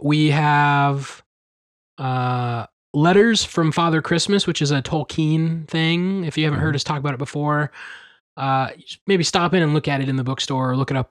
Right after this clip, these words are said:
Speaker 1: Google it. We have six of those we're giving away. Uh, and there's other Tolkien things,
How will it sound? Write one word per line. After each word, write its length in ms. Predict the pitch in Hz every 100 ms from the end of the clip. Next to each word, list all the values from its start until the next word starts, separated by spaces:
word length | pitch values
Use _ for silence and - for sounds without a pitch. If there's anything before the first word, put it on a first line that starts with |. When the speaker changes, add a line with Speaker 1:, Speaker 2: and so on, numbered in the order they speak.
| -
Speaker 1:
Google 280 | 147 139 135
it. 120 | 127
We 100 | 143
have 60 | 131
six 240 | - 208 175
of 60 |
those 120 | 170 147
we're 60 |
giving 220 | 160 156
away. 340 | 147 147 147 143 _ _ _ _ _ _ _ - -
Uh, 180 | 151 143
and 80 | 147
there's 140 | 147
other 220 | 185 196 175
Tolkien 400 | 175 151 160 156
things, 460 | 151 147 143 -